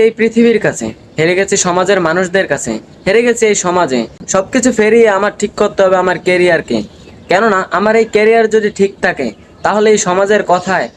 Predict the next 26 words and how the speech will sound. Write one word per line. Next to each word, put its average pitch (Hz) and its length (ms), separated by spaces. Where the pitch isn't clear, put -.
আমার 180 240
কিছুই 214 340
আসে 160 180
যাইবে 135 300
না, 104 80
কারণ 202 240
এই 220 120
সমাজ 214 200
শুধু 220 240
সমালোচনাই 208 580
করতে 170 280
পারবে। 110 220
সমালোচনাকারীকে 220 760
কখনো 220 220
প্রশ্রয় 196 380
দিবেন 147 260
না, 113 60
কেননা 196 280
এই 220 80
সমালোচনাকারীদের 220 1160
জন্যই 196 300
আপনার 190 260
জীবন 170 220
ধ্বংস 156 200
হতে 147 220
পারে। 113 160